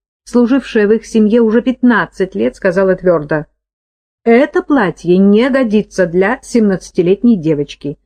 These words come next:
Я говорила об этом раньше и повторю сейчас». Катерина посмотрела на платье, разложенное на кровати.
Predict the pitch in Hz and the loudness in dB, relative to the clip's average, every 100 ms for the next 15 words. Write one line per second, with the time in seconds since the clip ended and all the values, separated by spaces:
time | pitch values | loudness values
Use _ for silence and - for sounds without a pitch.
0 | _ _ 156 190 196 208 214 214 208 196 | _ _ -2 0 2 2 2 4 4 4
1 | 190 190 202 202 196 214 233 - 349 226 | 2 2 2 2 2 0 -2 -6 -4 -2
2 | 202 190 190 233 - 269 - 170 - - | -2 0 0 0 -2 -4 -2 -4 -6 -18
3 | - _ _ _ _ _ _ _ _ _ | -20 _ _ _ _ _ _ _ _ _
4 | _ - 240 254 240 226 220 214 208 214 | _ -8 0 4 4 2 0 -2 0 2
5 | 202 202 202 190 170 160 175 175 180 180 | 2 2 0 0 0 -2 -2 0 0 2
6 | 175 160 170 165 170 165 - 175 156 147 | 0 0 -2 -2 -2 -4 -4 -4 -4 -6
7 | - - | -10 -18